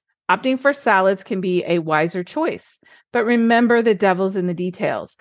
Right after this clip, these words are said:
Dressings can sometimes be deceptive with their hidden salts and sugars.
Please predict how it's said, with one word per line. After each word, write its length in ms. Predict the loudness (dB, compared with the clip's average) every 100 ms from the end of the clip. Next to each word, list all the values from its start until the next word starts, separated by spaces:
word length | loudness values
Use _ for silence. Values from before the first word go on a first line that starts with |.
| 0
Dressings 500 | 2 2 0 -2 -2
can 200 | -4 -4
sometimes 580 | 0 0 2 0 0 -2
be 140 | -4
deceptive 580 | -4 -2 -2 0 0 0
with 140 | 0
their 100 | 0
hidden 300 | 0 0 -2
salts 340 | 0 0 0 -4
and 100 | -6
sugars. 540 | -4 -4 -4 -8 -14